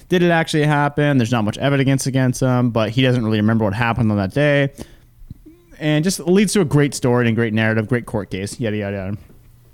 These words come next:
Anyway, the main two points of the story are, it's very difficult to remember what you did if nothing happened that day.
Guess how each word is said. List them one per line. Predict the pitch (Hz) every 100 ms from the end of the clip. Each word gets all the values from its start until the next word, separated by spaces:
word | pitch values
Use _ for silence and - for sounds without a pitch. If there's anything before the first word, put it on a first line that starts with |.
| - - -
Anyway, | 180 175 123 117 - - - - -
the | 139 151 151 147 - -
main | 139 143 165 196
two | - 160
points | 135 139 131
of | 127
the |
story | 117 127 113
are, | 117 110 113 131 151 - - - - _ _ _ _ _ _ _ _ _ _ -
it's | 147 123
very | 147 240
difficult | 202 156 185 - 175 -
to | 143
remember | 127 123 135 147 170 180 180 190
what | - 117 139 143
you | 143
did | 117 117 160 170
if | 202 113
nothing | 107 127 131
happened | 113 110 107 107 104
that | 92
day. | - - -